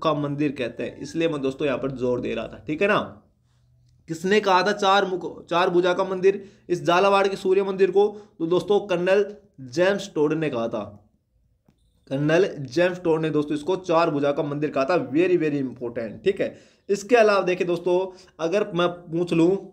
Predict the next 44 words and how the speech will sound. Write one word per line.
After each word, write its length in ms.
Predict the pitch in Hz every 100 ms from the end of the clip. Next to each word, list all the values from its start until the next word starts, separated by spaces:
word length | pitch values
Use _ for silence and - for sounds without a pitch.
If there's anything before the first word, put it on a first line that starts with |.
| _ _ _ _ _ _ _ _ 160
कि 60 |
दोस्तों 260 | 160 175 208
सास 420 | 208 165 196 202 175
बहू 220 | 170 185
का 160 | 196 180
मंदिर 320 | 170 170 175
कहाँ 240 | 165 160 156
स्थित 260 | - 147 165
है, 200 | 131 147
ये 80 |
दोस्तों 300 | 165 160 165
हमारे 380 | 165 151 165 175 - - 143
नागदा 480 | 151 170 185 170 165
में 100 | 160
स्थित 220 | 156 143
है 60 |
भाई, 100 | 160 156
उदयपुर 400 | 143 147 135 120
में, 180 | 98 - _ _
ठीक 160 | 185 208
है। 360 | 113 - - -
इसके 200 | 160 190
अलावा 180 | 185 190
कुंवारी 400 | 190 190 202 208
कन्या 300 | 202 190 196
दोस्तों, 280 | 180 185 190
रसिया 320 | 180 180 208
का 120 | 208
मंदिर 280 | 190 190 190
कहाँ 260 | 185 180 180
स्थित 220 | 185 175
है? 380 | 202 208 - -
रसिया 360 | 165 185 196 196
का 120 | 196
मंदिर 260 | 185 180 202
तो 80 | 185
ये 60 |
दोस्तों 280 | 175 175 -
हमारे 220 | 143 165
सिरोही 340 | 175 160 156 175
जिले 240 | 160 156
में 80 | 156
स्थित 240 | 156 151
है, 100 | 160